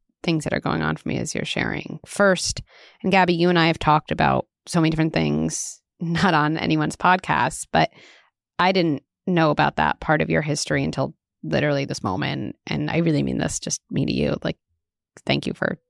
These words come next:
for sharing that with me. And it's clearly been, like, a really important part of your story. So thank you.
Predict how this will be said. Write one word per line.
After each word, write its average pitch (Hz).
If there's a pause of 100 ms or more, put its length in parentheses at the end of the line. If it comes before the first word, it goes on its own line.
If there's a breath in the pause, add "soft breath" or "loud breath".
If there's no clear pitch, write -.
(220)
for -
sharing 143
that 147 (1040 soft breath)
with -
me. 185
And 147
it's 160
clearly 175
been, 143 (600)
like, 165
a 165
really 160
important 156
part 143
of - (300)
your -
story. -
So 160
thank 147
you. -